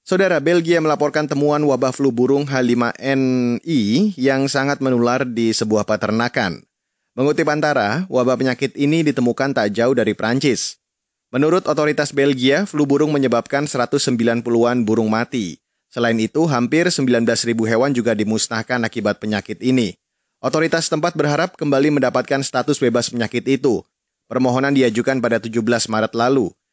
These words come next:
Dan saat ini permohonan itu tengah ditinjau Organisasi Dunia untuk Kesehatan Hewan atau O I E. Eropa mendeteksi sejumlah wabah flu burung dalam beberapa pekan terakhir.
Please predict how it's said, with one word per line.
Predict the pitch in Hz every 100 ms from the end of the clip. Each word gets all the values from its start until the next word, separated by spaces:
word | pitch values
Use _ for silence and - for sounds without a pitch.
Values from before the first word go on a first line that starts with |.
| _
Dan | 117 120 127
saat | 123 127
ini | 117 139 147
permohonan | 135 120 120 120
itu | 113 - 165
tengah | 147 127
ditinjau | 117 - 120 127 131
Organisasi | 110 107 110 117 110 123
Dunia | 113 113 123 147
untuk | 123 113
Kesehatan | 113 - 110 107 107
Hewan | 107 95 101 175
atau | - 123 - 117 113 110 107 98
O | - 156 147 135 113
I | 147 147
E. | 120 104 131 233 _ _ -
Eropa | 143 160 175 170
mendeteksi | 156 160 180 170
sejumlah | 160 143 147 156
wabah | 151 135 143
flu | 143
burung | 131 135 147
dalam | 131 123
beberapa | 120 113 110 113
pekan | 104 110 107
terakhir. | 107 120 120 131 113 87